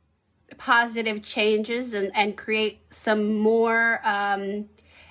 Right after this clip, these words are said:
advocacy around sex work and to really look at it beyond the lens of shame and look at it as a, a practical way for people to make a living,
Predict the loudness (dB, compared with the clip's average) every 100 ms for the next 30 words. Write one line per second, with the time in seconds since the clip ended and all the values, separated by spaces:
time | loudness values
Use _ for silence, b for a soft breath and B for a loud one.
0 | B 0 2 0 -6 -4 -2 -2 -2 -2
1 | -2 -2 0 0 2 0 -2 -4 -6 -4
2 | -4 -2 -4 -4 -8 -4 -4 -2 -2 -2
3 | 0 -2 -2 -6 B B -4 0 2 2
4 | 2 2 -2 _ _ _ _ _ -14 -2
5 | 0 4 4 4 2 -2 0 0 2 0
6 | -4 -6 -2 0 -2 -6 -20 B B B
7 | -6 0 2 2 0 0 -2 -4 _ _
8 | _ -2 0 0 -2 2 2 2 -2 -2
9 | -2 0 0 0 -2 0 0 0 -6 -4
10 | 0 -2 -2 -6 -4 -6 -6 -8 -6 -6
11 | -6 -4 -2 -2